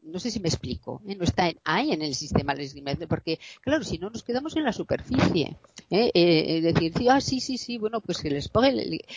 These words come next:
el trabajo, eh, la hora de trabajo a tiempo parcial, igual que la hora,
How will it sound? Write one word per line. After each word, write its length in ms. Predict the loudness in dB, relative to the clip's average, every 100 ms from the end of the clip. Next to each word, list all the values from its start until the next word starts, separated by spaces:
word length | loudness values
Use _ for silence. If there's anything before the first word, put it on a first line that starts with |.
| -6
el 140 | -2
trabajo, 340 | 2 2 2 2
eh, 140 | 0
la 160 | 4 4
hora 140 | 4
de 100 | 2
trabajo 380 | 2 0 0 0
a 60 | 0
tiempo 280 | -2 -4
parcial, 380 | -2 2 4 4
igual 280 | 4 4 4
que 120 | 0
la 120 | -2
hora, 220 | 0 0